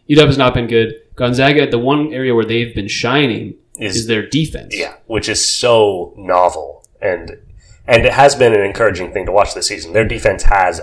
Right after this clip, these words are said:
Speaker 2: absolutely been the strength of the team, with Anton Watson and all these versatile bigs. And, you know, Hickman, for as much as he drives me crazy, he's a long, athletic guard.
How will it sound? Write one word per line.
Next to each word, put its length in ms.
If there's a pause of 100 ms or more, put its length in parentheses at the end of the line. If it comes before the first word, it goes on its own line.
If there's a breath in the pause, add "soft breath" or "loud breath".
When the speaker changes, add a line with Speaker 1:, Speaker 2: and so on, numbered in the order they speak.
Speaker 2:
absolutely 680
been 200
the 60
strength 360
of 100
the 80
team, 400 (440 loud breath)
with 240
Anton 460
Watson 460
and 100
all 160
these 180
versatile 500
bigs. 680 (220 soft breath)
And, 280
you 100
know, 200 (200)
Hickman, 600 (380)
for 340
as 140
much 240
as 80
he 60
drives 240
me 80
crazy, 360
he's 120
a 80
long, 680
athletic 580
guard. 480